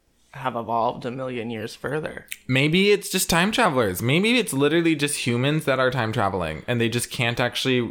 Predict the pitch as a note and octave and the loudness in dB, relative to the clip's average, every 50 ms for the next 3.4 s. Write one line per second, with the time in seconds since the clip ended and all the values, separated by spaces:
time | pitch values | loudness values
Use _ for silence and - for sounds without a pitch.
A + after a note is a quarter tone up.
0 | - - G2+ G2+ D3 D#3+ A2+ F#2 - - - - A#2 A#2 B2 B2+ G#2 A#2+ B2 B2+ | -6 -8 -6 -4 -4 -4 -4 -4 -8 -8 -6 -4 -2 0 0 0 2 2 2 2
1 | C3+ C#3 C#3 C3+ B2 A#2+ A#2+ A#2+ A#2 B2+ C#3 C#3+ D3 D3+ D3+ - - - B2 B2 | 2 2 2 2 2 2 2 2 2 0 0 0 0 -2 -4 -6 -2 -2 -2 0
2 | B2+ A#2 A#2 A#2 A2+ A2+ A#2+ A#2+ A#2 A2 - - G#2+ G#2 G#2 - - - C#3 C3 | 0 -2 0 0 0 2 2 2 0 0 -2 -2 -4 -4 -4 -6 -4 0 0 2
3 | C3+ C#3 - - - B2+ B2 | 2 0 -2 -4 -6 -6 -6